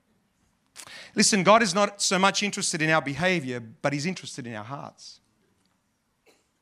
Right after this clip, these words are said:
He is interested in our behavior, but he's interested in our heart's attitude towards the behavior.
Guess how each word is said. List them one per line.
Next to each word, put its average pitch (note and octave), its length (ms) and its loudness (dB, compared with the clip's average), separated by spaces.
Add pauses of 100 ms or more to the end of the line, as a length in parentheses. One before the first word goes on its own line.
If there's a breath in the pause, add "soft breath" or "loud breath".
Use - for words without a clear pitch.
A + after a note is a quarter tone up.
(600)
He E3 240 2
is A3 140 2
interested D3 380 -4
in B2 100 -4
our A2 120 -4
behavior, G#2 500 -14 (1120)
but C#3+ 120 -2
he's D#3+ 180 0
interested F#3+ 420 -2
in D3+ 120 -2
our C#3+ 100 0
heart's E3+ 380 0
attitude F#3 460 -4
towards C3+ 400 -8
the G#2+ 80 -14
behavior. G2+ 500 -18